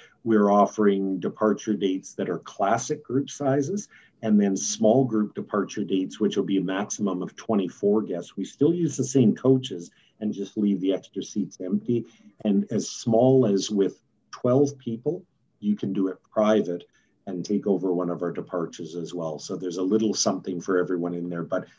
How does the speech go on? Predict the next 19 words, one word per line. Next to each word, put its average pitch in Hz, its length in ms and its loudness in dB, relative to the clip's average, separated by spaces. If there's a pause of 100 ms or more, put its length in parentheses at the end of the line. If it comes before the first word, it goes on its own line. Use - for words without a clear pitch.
(180)
whichever 110 540 4 (140)
size 98 600 2
you 92 140 -4
choose, 90 600 2 (300)
you'll 98 180 -2
have 95 140 2
a 87 60 -2
wonderful 95 400 -4
experience 90 580 -6
and 87 140 -8
you 87 100 -6
will 87 240 -2
be 85 240 -8 (260)
very 98 300 4
well 90 260 2
looked 90 260 -4
after. 85 440 -4
And 92 160 -6
this 98 220 -4